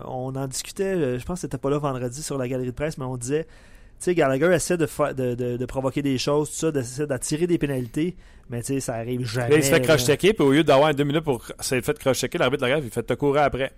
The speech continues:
Speaker 1: Ça arrive jamais,
Speaker 2: Tu provoques.
Speaker 1: là. Je pense que ça arrive une fois depuis le début de la série. Euh... je me souviens plus c'est quoi la séquence, mais qui a provoqué une pénalité.
Speaker 2: C'est
Speaker 1: Mais
Speaker 2: quand
Speaker 1: sinon,
Speaker 2: que, que Kell l'a pris par, euh, le chignon puis il l'a tiré à
Speaker 1: il l'a
Speaker 2: terre.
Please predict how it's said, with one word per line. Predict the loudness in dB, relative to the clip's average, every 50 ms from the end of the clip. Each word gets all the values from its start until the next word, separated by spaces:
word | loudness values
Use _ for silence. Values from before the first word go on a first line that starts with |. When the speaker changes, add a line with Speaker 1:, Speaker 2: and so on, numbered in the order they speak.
| -14
Speaker 1:
Ça | -8 -6 -2 -2 -2
arrive | -2 -4 -4 -4 -4 -4
jamais, | -4 -6 -6 -4 -4
Speaker 2:
Tu | -2 0
provoques. | 4 4 4 6 6 6 4 4
Speaker 1:
là. | 0 -10 -14 -20 -20 -20 -20 -20 -20 -20 -14
Je | -4 2
pense | 2 2 2
que | 2 2
ça | 2 2
arrive | 2 2 2
une | 0 0
fois | 0 2 2 4
depuis | 4 4 2 2
le | -2
début | -2 -2 0
de | -2
la | -2
série. | -2 -2 -2 -2 -2 -2 -4 -2 -2 -2
Euh... | -2 -2 -2 -4 -4 -4 -6 -6 -6 -6 -6 -6 -8 -8
je | -10 -10
me | -10
souviens | -8 -8 -8 -8
plus | -8 -8
c'est | -6 -6 -6
quoi | -2 -2 -2
la | -2 -2
séquence, | -4 -4 -6 -6 -6 -6 -6 -8
mais | -8 -6
qui | -6 -6
a |
provoqué | -4 -2 -2 -2 -2 -4 -4
une | -4
pénalité. | -2 -4 -4 -4 -6 -6 -4 -4
Speaker 2:
C'est | -4 -2
Speaker 1:
Mais | 0
Speaker 2:
quand | 2 2 2 2 2
Speaker 1:
sinon, | 0 2
Speaker 2:
que, | 2 2 2 0
que | -2 -2
Kell | -4 -2 0 0
l'a | 0 0
pris | 0 0 -2 -2
par, | 0 0 0 0 0 -2
euh, | -4 -4 -4 -4 -4 -4 -4
le | -6 -6 -8
chignon | -8 -6 -4 -4 -4 -4
puis | -4
il | -6
l'a | -8
tiré | -6 -6 -6 -6
à | -4 -2
Speaker 1:
il | 0
l'a | 0 0
Speaker 2:
terre. | 0